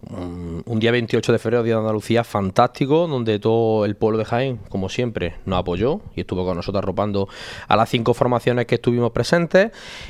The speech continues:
en el que, bueno, el nivel de, de la música, pues, sigue estando al cien por cien en nuestra ciudad, donde, bueno, nuestras formaciones, tanto la agrupación musical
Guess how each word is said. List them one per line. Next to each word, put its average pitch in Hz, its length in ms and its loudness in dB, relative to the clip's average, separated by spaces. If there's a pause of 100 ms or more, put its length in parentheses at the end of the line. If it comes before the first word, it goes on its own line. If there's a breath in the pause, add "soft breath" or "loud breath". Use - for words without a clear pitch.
en 139 220 6
el 127 160 2
que, 135 160 6
bueno, 151 280 0 (140)
el 117 100 -2
nivel 110 300 0
de, 113 320 -2 (160 loud breath)
de 117 120 0
la 107 120 0
música, 120 460 0
pues, 110 240 0
sigue 107 540 0 (100)
estando 98 760 -2 (600)
al 95 160 -6
cien 117 220 -2
por 104 160 -2
cien 143 260 0 (320 loud breath)
en 120 120 2
nuestra 117 200 4
ciudad, 147 440 2
donde, 98 580 0
bueno, 98 220 -4 (100)
nuestras 90 240 -8
formaciones, 98 460 -4
tanto 101 200 -4
la 92 100 0
agrupación 95 380 -4
musical 101 440 -2